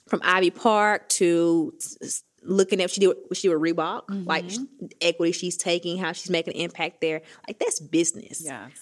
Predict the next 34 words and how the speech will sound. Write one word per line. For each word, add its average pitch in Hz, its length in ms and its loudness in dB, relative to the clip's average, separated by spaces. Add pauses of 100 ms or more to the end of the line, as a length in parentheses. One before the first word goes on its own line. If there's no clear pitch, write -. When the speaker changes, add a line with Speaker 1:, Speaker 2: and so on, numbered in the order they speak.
(320)
Speaker 1:
Like, 170 280 -4
this, 302 200 0 (140)
that's, 247 260 2
entertainment 247 400 2
is 190 80 0
one 190 200 2
thing. 190 180 0
She's 185 180 -4
great. 170 420 0
I 156 80 -2
get 160 280 -2
it. - 240 -6
Love 151 280 0
her. - 180 -8 (140)
But 170 440 -2
business, 226 420 2
like, 156 260 -6
you 214 140 0
can't 180 360 -6
take - 240 -6
that - 100 -8
away - 400 -8
from 170 360 -6
what 147 140 0
Speaker 2:
Mm-hmm. 156 60 -6
Speaker 1:
she's 160 200 -10
done 147 480 -10 (180)
from 180 140 -8
a 147 40 -8
business 151 320 -10
point 127 200 -12
of - 60 -14
view. - 140 -14 (360)
Speaker 2:
Okay. 175 200 -18